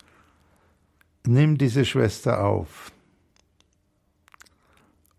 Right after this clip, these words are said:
und lege ihr nicht das gleiche Joch und die gleiche Vorschrift auf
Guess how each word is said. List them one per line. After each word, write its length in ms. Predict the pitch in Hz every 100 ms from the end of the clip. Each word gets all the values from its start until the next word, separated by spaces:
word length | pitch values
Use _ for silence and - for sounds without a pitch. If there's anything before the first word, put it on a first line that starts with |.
| _
und 200 | - 120
lege 280 | 107 110 104
ihr 140 | 107 107
nicht 600 | 143 143 - - - -
das 220 | 101 -
gleiche 460 | 98 95 - 101
Joch 440 | 90 92 85 - - _ _ _ _ _ _ _ _ _ _ _ _ _ _ _ _ _ _ _ _
und 240 | - 110 110
die 120 | 101
gleiche 460 | 131 127 117 123
Vorschrift 720 | - - 104 - - - - _
auf 480 | 123 110 104 -